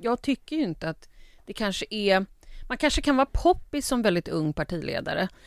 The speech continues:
men har du livserfarenheten, eh, att leda och att samtidigt,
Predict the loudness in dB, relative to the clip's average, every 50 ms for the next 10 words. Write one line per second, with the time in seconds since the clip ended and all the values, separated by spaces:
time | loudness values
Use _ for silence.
0 | -20 -16 -6 -2 0 2 4 4 6 6 6 6 4 2 -2 -4 -4 -4 -2 0
1 | 0 0 2 4 4 4 4 4 4 2 2 2 0 -4 -8 -10 -8 -6 -6 -8
2 | -8 _ _ _ _ _ _ _ _ _ -12 -8 -4 -2 -2 -2 -2 -4 -4 -6
3 | -8 -8 -6 -2 0 0 2 2 2 2 2 4 4 4 4 2 -2 -10 -8 -8
4 | -6 -6 -6 -8 -6 -4 -4 -2 -2 -2 -4 -4 -6 -6 -4 -2 -2 -4 -4 _
5 | -12 -20